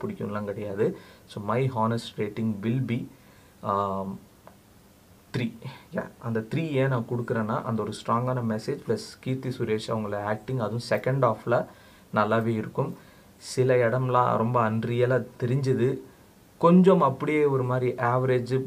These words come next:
போர் எடுக்கிற மாதிரி போயிட்டு திருப்பியும் ஒரு ஹைப் பண்றது கொண்டு வந்தாரு நம்ம டைரக்டர். And especially சந்தோஷ் நாராயண் அவர்கள்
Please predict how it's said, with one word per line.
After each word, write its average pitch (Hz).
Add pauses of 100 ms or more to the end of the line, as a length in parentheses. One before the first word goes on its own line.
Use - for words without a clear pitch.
(140)
போர் 131
எடுக்கிற 120
மாதிரி 131
போயிட்டு 139
திருப்பியும் 131
ஒரு 120
ஹைப் 113
பண்றது 110
கொண்டு 107
வந்தாரு 104
நம்ம 101
டைரக்டர். 110
And 104
especially 104
சந்தோஷ் 131
நாராயண் 107
அவர்கள் 104